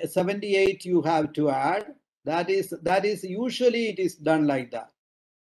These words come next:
Ten percent, uh, seventy-eight you got total, so ten percent of seven,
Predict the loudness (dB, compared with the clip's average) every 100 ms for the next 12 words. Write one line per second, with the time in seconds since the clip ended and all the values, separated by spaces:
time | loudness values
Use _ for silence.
0 | _ _ _ _ _ _ 2 2 0 0
1 | 0 2 0 0 0 0 0 4 6 6
2 | 2 0 2 2 2 2 2 -2 -2 -2
3 | -2 -2 -4 -4 -4 -6 -4 -6 -6 -6
4 | -2 -2 -2 -6